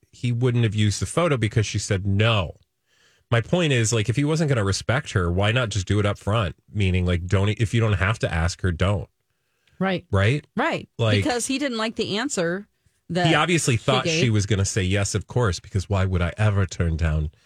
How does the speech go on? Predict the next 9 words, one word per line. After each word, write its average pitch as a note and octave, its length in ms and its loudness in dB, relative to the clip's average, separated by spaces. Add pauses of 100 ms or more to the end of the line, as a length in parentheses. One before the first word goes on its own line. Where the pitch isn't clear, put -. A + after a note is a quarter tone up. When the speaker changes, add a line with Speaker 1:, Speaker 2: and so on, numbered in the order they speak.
(140)
Speaker 2:
Drake. F3+ 520 0
Speaker 1:
Drake? G#2 640 2 (160)
Perhaps. F#2+ 680 -4
I E2+ 100 0
don't F2 120 -2
know. D2 140 0
I D#2 120 -2
can't, D2+ 260 -6 (260)
I - 560 -8